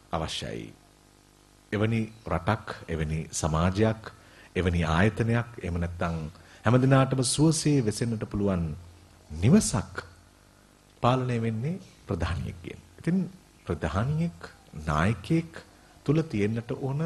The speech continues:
ගුණාංග පිළිබඳවයි අපි සාකච්ඡා කරන්නට පටන් ගත්තේ පසුගිය පොහොය දිනේ ඉඳලා. විශේෂයෙන්ම චක්කවර්ති සිහනාද සූත්‍රය ඇසුරට ගනිමින් අපි ආරම්භ කරපු මේ සාකච්ඡා මාලාවේදී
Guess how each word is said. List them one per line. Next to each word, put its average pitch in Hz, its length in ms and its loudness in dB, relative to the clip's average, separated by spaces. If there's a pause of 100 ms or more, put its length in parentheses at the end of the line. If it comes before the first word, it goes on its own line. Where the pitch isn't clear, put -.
(540)
ගුණාංග 139 540 6
පිළිබඳවයි 76 800 -2
අපි 131 200 -2 (480)
සාකච්ඡා 95 600 -2
කරන්නට 90 380 -4
පටන් 82 360 -4
ගත්තේ 107 460 -6 (100)
පසුගිය 85 460 -4
පොහොය 76 300 -6
දිනේ 73 320 -8
ඉඳලා. 87 300 -2 (540)
විශේෂයෙන්ම 123 500 -2
චක්කවර්ති 104 640 0
සිහනාද 92 540 2 (140)
සූත්‍රය 85 540 -2
ඇසුරට 78 380 -4
ගනිමින් 87 420 0
අපි 90 220 -4 (120)
ආරම්භ 80 420 -4
කරපු 80 360 -4 (540)
මේ 78 140 -2
සාකච්ඡා 87 560 0
මාලාවේදී 73 640 -6